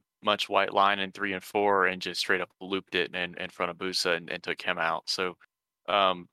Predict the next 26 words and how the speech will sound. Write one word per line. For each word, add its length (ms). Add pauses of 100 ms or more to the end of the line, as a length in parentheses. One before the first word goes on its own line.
(180)
it's, 540 (260)
like 80
I 20
said, 200
it's 100
awkward, 500 (100)
um, 460
but 120
you've 120
had 140
to 80
definitely 300
change 300
your 100
approach 440
mentally 500
to 280 (800)
not, 240 (240)
not 120
really 220
be 120
able 140
to 60
drive, 340
I 60
guess, 440